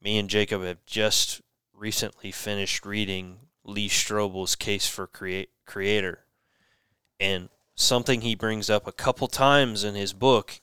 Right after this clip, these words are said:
is how his wife becomes a Christian. And he, th-, they were, at first they were both atheists, and then,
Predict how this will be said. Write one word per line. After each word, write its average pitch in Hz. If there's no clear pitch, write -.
is 98
how 101
his 101
wife 127
becomes 113
a 101
Christian. 101
And 95
he, 117
th-, 104
they 107
were, 101
at 98
first -
they 113
were 110
both 110
atheists, 95
and 98
then, 95